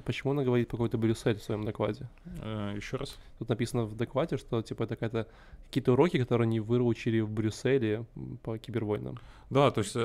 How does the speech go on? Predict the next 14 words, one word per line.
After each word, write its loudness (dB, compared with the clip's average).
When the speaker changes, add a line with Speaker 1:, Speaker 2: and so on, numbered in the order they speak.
Speaker 2:
они 2
посмотрели, 0
э, 0
рассмотрела -2
три 0
возможных 2
кейса, -4
как, -8
как -6
может -4
вообще 0
завестись -2
вся 0
эта, 0